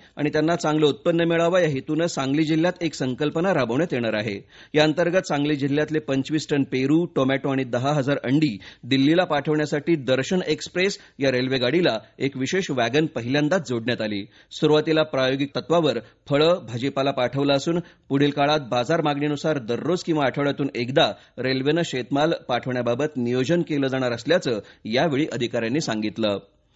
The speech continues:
रुग्ण हक्क परिषद आणि पुणे महानगरपालिकेनं विविध संस्थांच्या सहकार्यानं पहिल्या आरोग्य साहित्य संमेलनाचं आयोजन पुण्यात नुकतंच केलं होतं.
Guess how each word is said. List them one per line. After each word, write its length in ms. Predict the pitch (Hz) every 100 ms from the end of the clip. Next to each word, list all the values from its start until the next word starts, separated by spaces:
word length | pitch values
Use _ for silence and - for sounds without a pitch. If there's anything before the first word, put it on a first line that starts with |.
| _ _ _ -
रुग्ण 240 | 170 175
हक्क 240 | 208 202 196
परिषद 440 | 185 185 175 196
आणि 140 | 185 185
पुणे 280 | 170 170
महानगरपालिकेनं 840 | 165 160 165 160 160 156 156 165 170
विविध 260 | 151 151
संस्थांच्या 580 | 151 147 143 160 156 156
सहकार्यानं 640 | 156 135 135 151 151 151 175 - - -
पहिल्या 280 | 135 151
आरोग्य 280 | 139 147 143
साहित्य 340 | 151 135 135 139
संमेलनाचं 540 | 139 131 131 135 160 -
आयोजन 360 | 123 143 170
पुण्यात 320 | 170 135 139 123
नुकतंच 340 | 120 175 160
केलं 180 | 135 117
होतं. 300 | 117 113